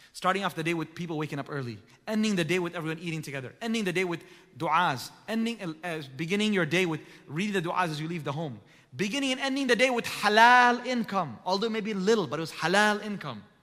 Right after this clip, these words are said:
You see what I'm saying? Those are the things that our parents gave us. He said, "When are we gonna start giving our generations the things that we did enjoy,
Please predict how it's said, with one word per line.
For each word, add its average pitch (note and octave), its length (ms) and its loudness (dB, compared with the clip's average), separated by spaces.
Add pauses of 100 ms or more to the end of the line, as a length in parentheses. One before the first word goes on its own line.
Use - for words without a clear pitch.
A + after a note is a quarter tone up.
(320)
You C3 60 -14
see F#3+ 100 -6
what G#3 100 -2
I'm F#3+ 100 -4
saying? A#3+ 260 -8 (500)
Those B3+ 280 4
are D4 100 4
the B3+ 80 2
things C4 280 -2
that A#3 120 6
our A#3 200 4
parents A3 500 0
gave G#3+ 300 0
us. - 400 -4 (280)
He A#3 140 -8
said, G#3+ 200 -2
"When C#4 140 -2
are D#4+ 100 4
we D#4+ 100 -2
gonna C#4 160 0
start B3 340 -2
giving C4 320 -2
our A3 180 4
generations E3+ 800 -2 (240)
the E3+ 100 -4
things C#4 320 -2
that A3 160 -2
we C4 160 -2
did E4 220 6
enjoy, D3+ 460 -2